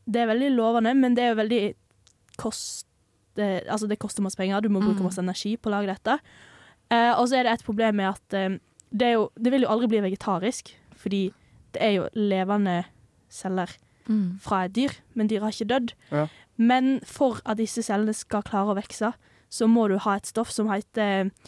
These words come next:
Speaker 1: fetal cow
Speaker 3: Something?
Speaker 1: Ja, fetal cow
Speaker 2: <laughs>
Speaker 1: something. Eh, og det blir hentet eller ekstrahert fra, eh,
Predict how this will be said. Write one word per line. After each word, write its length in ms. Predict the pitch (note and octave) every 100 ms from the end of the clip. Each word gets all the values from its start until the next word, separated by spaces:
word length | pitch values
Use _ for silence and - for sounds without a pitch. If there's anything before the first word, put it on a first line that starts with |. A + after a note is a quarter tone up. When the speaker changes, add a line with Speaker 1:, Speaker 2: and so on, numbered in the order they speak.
| _ _
Speaker 1:
fetal 580 | - A#3 G#3 - F#3 F#3+ -
cow 580 | - G3 F#3 F3+ E3+ G3 - _ _ _ _ _ _ _ _ _ _ _ _ _ _ _
Speaker 3:
Something? 440 | - A#2+ G#2+ C#3+ F3 -
Speaker 1:
Ja, 180 | A#3 G#3+
fetal 520 | - - - C#4 B3+
cow 240 | C#4+ D4 C4
Speaker 2:
<laughs> 100 | B3+
Speaker 1:
something. 360 | B3 B3 D4+ F#4 - -
Eh, 220 | C4 B3+
og 120 | C#4
det 320 | A#3 B3+ A3+ - _ _ -
blir 280 | G#3 A3+
hentet 720 | A3 G3+ G#3 - G#3 G3 F3+ -
eller 160 | G3
ekstrahert 420 | F#3 - G3 F3+ -
fra, 380 | - F#3+ F3 - _ _ _
eh, 160 | G3+ F#3+